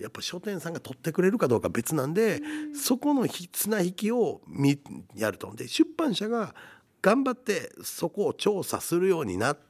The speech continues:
Speaker 1: たことが、行く機会になったかなって感じですね。です。
Speaker 2: なるほど。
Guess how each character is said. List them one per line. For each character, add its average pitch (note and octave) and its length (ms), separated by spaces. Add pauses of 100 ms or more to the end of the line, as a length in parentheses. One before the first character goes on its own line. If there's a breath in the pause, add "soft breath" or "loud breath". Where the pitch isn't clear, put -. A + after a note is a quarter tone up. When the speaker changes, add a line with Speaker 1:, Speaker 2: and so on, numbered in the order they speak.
Speaker 1:
た C4+ 160
こ C4+ 140
と C#4+ 100
が、 D4 340 (280)
行 A2+ 240
く - 120
機 - 120
会 G#2+ 160
に D#2+ 60
な D#2+ 100
っ - 0
た - 160
か A#2 100
な A3+ 200
っ - 20
て - 140
感 G2 220
じ E2 140
で F2 100
す - 140
ね。 E3 680 (640 loud breath)
で A2+ 100
す。 - 320
Speaker 2:
な - 80
る F3+ 60
ほ - 0
ど。 - 20